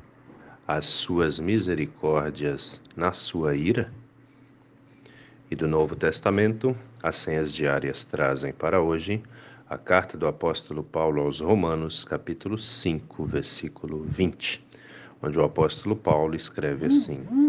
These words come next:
"Onde aumentou o pecado, aumentou muito mais ainda a graça."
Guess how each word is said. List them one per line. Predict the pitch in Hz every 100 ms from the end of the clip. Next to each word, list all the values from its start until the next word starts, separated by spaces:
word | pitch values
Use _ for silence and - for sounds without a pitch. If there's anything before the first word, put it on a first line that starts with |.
| 202 143 - - - - -
"Onde | 78 82 87 76
aumentou | 76 76 80 76 - 85 107
o | 110
pecado, | 113 113 - 85 85 101 - 135 - - -
aumentou | - 76 78 76 - 95
muito | 80 78 110 156 156 - 95
mais | 82 87 110 113 110
ainda | 78 73 90 107 107 107 107 - - _ - - -
a | 92
graça." | - - 69 69 - - - -